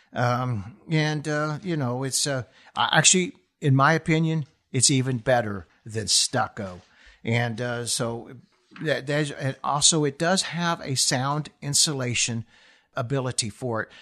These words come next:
So if you're on areas that's kinda like our stone and our brick,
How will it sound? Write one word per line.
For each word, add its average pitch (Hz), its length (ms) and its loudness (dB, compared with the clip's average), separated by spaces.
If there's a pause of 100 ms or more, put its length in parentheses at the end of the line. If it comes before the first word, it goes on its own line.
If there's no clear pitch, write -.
(100)
So 139 200 2
if 123 100 -2
you're 135 160 -2
on 131 180 -4
areas 147 600 -2
that's 127 360 -4
kinda 143 280 0
like 135 220 -6
our 120 100 -6
stone 143 360 0
and 135 120 -2
our 123 100 -4
brick, 131 420 -6